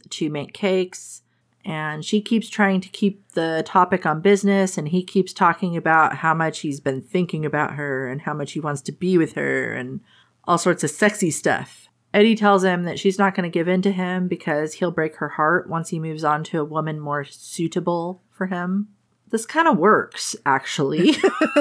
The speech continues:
<laughs> Ryan takes this seriously, and he's kinda distant for the rest of the conversation. <laughs> He's, he keeps it on business. He asks her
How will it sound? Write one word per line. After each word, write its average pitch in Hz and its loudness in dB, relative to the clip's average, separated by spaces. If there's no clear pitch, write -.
<laughs> - -2
Ryan 240 6
takes 339 4
this 330 6
seriously, 226 8
and 185 2
he's 202 6
kinda 247 4
distant 208 0
for 277 -2
the 277 0
rest 277 0
of 311 -2
the 294 -4
conversation. 294 0
<laughs> - -18
He's, 254 2
he 262 8
keeps 262 2
it 262 4
on 254 6
business. 285 2
He 240 2
asks 208 2
her 226 6